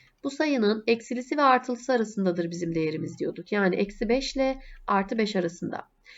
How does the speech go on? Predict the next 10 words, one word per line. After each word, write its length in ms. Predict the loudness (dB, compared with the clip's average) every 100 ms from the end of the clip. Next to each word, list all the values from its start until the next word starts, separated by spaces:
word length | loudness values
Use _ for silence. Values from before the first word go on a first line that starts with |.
| -20
Şimdi 200 | -6 -2
biz 80 | -2
x'in 400 | -2 -2 -2 0
aralığını 440 | 2 4 4 4 4
arıyoruz. 460 | 2 2 2 2
Altmış 380 | 2 2 -2 0
yetmiş 260 | 0 0 0
arası 300 | 0 0 0
olması 300 | -2 -4 -4
gerekiyor. 420 | -4 -4 -4